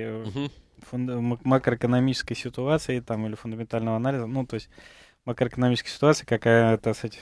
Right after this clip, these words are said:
Speaker 1: описывает мой коллега, то, что всё плохо, плохо, плохо. Мне вспомнился такой старый еврейский анекдот. Там,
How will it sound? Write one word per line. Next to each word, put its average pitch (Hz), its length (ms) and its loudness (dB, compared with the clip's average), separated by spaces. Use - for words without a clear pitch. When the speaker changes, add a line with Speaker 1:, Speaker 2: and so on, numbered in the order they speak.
Speaker 1:
описывает 117 520 -4
мой 120 220 -4
коллега, 117 360 2
то, 110 120 -4
что - 140 -10
всё 113 160 -6
плохо, 165 320 0
плохо, 131 300 -2
плохо. 170 400 0
Мне 139 80 -2
вспомнился 147 480 2
такой 127 220 0
старый 123 300 4
еврейский 117 340 0
анекдот. 127 400 0
Там, 110 240 -4